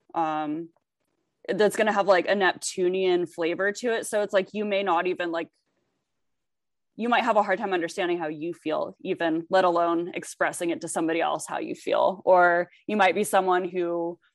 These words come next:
kind of buries things down because it, it feels, like, too hard to grasp.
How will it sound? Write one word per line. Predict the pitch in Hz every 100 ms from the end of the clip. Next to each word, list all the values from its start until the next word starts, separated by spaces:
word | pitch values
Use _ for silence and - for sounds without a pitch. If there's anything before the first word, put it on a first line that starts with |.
| _ -
kind | 208
of | 180
buries | 170 160 156 151 -
things | - - 160 -
down | - - - 196 - _ _ -
because | 180 175 156 156 156 - - _ _ _ _ _ -
it, | 190 170 - _ -
it | 208 -
feels, | - 208 202 185
like, | 175 156
too | 202
hard | 180 156
to | 151
grasp. | 151 135 - - -